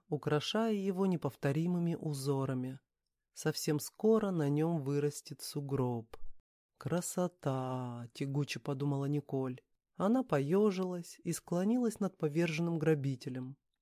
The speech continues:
И острый приступ кашля охватил её,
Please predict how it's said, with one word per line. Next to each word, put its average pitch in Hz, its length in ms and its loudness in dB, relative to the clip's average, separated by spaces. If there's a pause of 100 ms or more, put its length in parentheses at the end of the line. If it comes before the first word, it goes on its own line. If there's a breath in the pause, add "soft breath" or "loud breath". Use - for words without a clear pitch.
(120)
И 151 160 0
острый 226 500 4
приступ 220 500 0
кашля 156 560 2
охватил 143 560 0
её, 131 400 -4